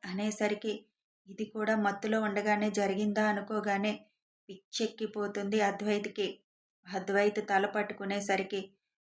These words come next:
ఒకవేళ అతనొచ్చి తీసుకెళ్ళిపోయాడా అన్న అనుమానం రాగానే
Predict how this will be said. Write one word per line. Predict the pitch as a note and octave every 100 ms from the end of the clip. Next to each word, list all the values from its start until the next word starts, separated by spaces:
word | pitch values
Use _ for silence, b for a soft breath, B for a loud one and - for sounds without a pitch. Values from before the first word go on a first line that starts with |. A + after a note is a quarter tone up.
| _
ఒకవేళ | F#3 F#3 F#3 F#3 G3+
అతనొచ్చి | G3+ G3+ G3 F#3+ G#3
తీసుకెళ్ళిపోయాడా | G3+ G3 - G#3 G#3 G3+ F#3+ G3
అన్న | G3 F#3+
అనుమానం | G3 F#3 G#3 G#3+ G#3
రాగానే | G3 F#3+ G3 G3 G3+